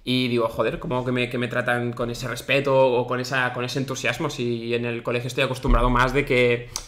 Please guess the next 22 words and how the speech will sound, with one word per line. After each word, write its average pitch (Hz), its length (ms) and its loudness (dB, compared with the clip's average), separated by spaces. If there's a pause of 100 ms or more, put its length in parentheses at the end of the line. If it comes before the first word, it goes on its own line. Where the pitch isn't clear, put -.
(240)
o 120 160 2
el 120 120 4
acoplao 143 800 6
o 127 140 4
el 120 260 2
que 123 340 0
está 127 320 4
más 131 400 0
solo 147 520 6
o 135 40 8
el 120 100 6
que 123 80 -4
se - 100 -6
hace 147 100 -4
un 135 80 0
comentario, 127 500 2
hace 135 120 -2
un 135 60 -2
comentario 123 540 0
que 123 100 -2
no 117 140 -2
toca". 151 540 0